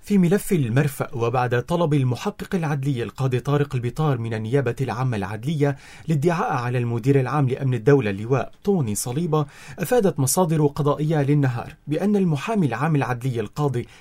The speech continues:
عماد قبلان اعتبر أن هذه الصلاحية تعود إلى المجلس الأعلى للدفاع، إشارة إلى أن المجلس كان رد طلب المحقق العدلي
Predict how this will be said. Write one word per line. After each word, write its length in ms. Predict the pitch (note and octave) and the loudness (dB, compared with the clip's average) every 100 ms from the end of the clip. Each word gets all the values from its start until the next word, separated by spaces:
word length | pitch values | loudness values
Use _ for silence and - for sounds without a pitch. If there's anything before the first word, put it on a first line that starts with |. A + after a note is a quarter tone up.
| - | -10
عماد 360 | A#2 A#2+ F3+ - | -2 2 2 0
قبلان 520 | - G#3 A2 D#3+ D#3 - - - | -4 -2 0 0 0 -4 -14 -6
اعتبر 340 | E3 G3+ G3+ | 2 4 6
أن 100 | D#3 | 6
هذه 300 | D#3+ A3+ G3+ | 4 2 2
الصلاحية 680 | C#3 - D3 E3+ - F3 F3 - - - | 0 0 -2 -2 -2 0 0 -4 -16 -6
تعود 380 | A#2 D3+ D#3+ A2 | -2 0 -2 -2
إلى 340 | A2 F#3 C#3+ | -4 -2 0
المجلس 560 | G2+ A#2 E3+ A2 G#3+ G#3+ | 0 0 0 -2 -4 -6
الأعلى 360 | - E3 G3 | -6 -4 0
للدفاع، 560 | F#3+ E3+ F3 - C3 B2+ - - C#3+ | 0 0 -2 -2 -4 -4 -18 -20 -8
إشارة 400 | F3+ C4 B3+ A#3 | -4 0 0 2
إلى 240 | G3 C3+ C#3 | 0 0 0
أن 100 | D#3+ | 0
المجلس 540 | F3 E3+ C#3+ A2 - | 0 0 -2 -4 -8
كان 260 | - C#3 A2+ | -4 -2 0
رد 360 | A2+ G#3+ F#3 | 0 2 2
طلب 260 | D3 C#3 B2+ | 0 0 0
المحقق 580 | B2+ A2 C3+ C3 B2+ - | 0 -2 -6 -6 -8 -8
العدلي 420 | G2+ G#2 A#2 G3+ | -8 -6 -2 -2